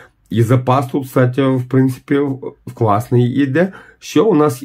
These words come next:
із локалізацією? Так, ну ми, ну окей, включу. А то, знаєте, мені інколи бувають в претензії, е, пишуть, що там,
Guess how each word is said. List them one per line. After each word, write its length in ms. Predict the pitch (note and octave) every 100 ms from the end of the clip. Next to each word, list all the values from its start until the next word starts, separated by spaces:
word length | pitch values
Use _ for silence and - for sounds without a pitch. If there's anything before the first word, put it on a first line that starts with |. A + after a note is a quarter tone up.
| -
із 160 | B2
локалізацією? 960 | C3 C3 C3+ B2+ B2+ A2+ E2+ - A#2 C3 - _ _ _ _ _ _ _ - - - _
Так, 240 | - F2+ -
ну 240 | B2+ D3+
ми, 680 | F#3+ G3 F#3+ D#3+ D3 B2+ B2 - _ _ _ _ B2 - - -
ну 120 | C3
окей, 460 | - C#3 B2+ B2 F#2+
включу. 600 | - C3+ B2+ B2 F2+ -
А 60 |
то, 160 | A2 A2
знаєте, 420 | A2 C3 B2 A#2
мені 580 | G2 G2+ G#2+ A2 A#2 -
інколи 420 | A#2+ A2 A#2 A2
бувають 520 | F#2+ A2 A2+ A#2 A#2+ G#2 - -
в 80 |
претензії, 760 | - A#2+ B2 A#2+ A#2 G#2+ G#2 G2
е, 400 | G2+ F#2+ E2+ - -
пишуть, 340 | B2+ B2+ A#2+ -
що 180 | G2+
там, 240 | F#2 G2+